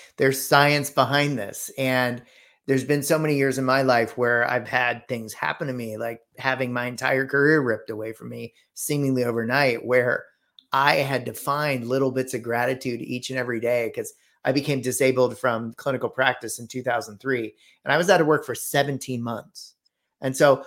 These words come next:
let, let's remember what was going on in two thousand three. There was no internet. There was no smartphone. So I had to find a job the old-fashioned way, so to speak, when I was just a dentist, too young for some stuff, too old for so-,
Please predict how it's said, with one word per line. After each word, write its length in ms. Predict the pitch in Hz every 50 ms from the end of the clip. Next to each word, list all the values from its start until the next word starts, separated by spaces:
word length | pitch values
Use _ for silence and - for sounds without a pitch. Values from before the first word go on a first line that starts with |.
| - _
let, 260 | - 175 190 - -
let's 240 | - 214 240 233 -
remember 360 | 240 220 208 208 202 190 196
what 200 | 170 156 156 160
was 120 | 156 151 139
going 240 | 151 156 156 151 147
on 180 | 143 147 151
in 80 | 160 160
two 180 | 151 - 175
thousand 360 | 165 - 165 170 175 170 175 165
three. 180 | 185 185 185
There 140 | 180 175 131
was 180 | 127 151 170 175
no 160 | 196 190 196
internet. 440 | 190 175 143 131 127 135 151 151 -
There 80 | 127
was 180 | 117 123 127 156
no 80 | 175
smartphone. 720 | 180 180 - 208 208 208 196 - 131 123 123 120 123 135 - _ _ _
So 160 | _ - - 147
I 100 | 160 180
had 120 | 214 214
to 80 | 170 147
find 280 | - 175 156 156 147
a 80 | 139 131
job 480 | 120 135 143 143 143 143 139 131 127 - _ _ _ _ _ _ _ _ _ _ _ - - -
the 200 | 147 131 143 143
old-fashioned 640 | 139 135 135 113 - 151 156 170 180 - - 143 123
way, 180 | 117 117 120
so 180 | 110 - - 123
to 100 | 117 117
speak, 440 | 113 - - 127 123 120 113 - - _ - - _
when 160 | - 139 143 147
I 160 | 151 165 170
was 380 | 160 143 135 127 123 - - _ _ - 123
just 480 | 107 104 117 131 143 156 - - -
a 40 | 196
dentist, 680 | - - 131 120 120 - - 143 160 156 - - - _ _ _ _ _
too 180 | - - 190 196
young 280 | 214 208 196 190 196 185
for 180 | 190 196 185
some 260 | 185 - 175 151 147
stuff, 420 | 135 - - 139 135 139 151 - -
too 220 | - - 190 202
old 240 | 214 214 202 196 202
for 160 | - 165 156
so-, 240 | 147 - - 151 -